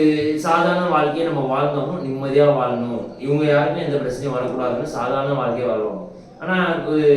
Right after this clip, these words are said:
அதாவது ரெண்டாவது, அதாவது இவங்க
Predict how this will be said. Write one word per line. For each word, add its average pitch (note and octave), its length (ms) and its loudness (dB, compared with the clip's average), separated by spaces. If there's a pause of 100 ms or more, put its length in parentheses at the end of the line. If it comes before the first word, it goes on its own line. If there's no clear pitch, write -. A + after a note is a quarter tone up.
(760)
அதாவது D#3 360 -2 (220)
ரெண்டாவது, F3+ 540 2 (460)
அதாவது B2+ 440 -2 (540)
இவங்க D3+ 240 -4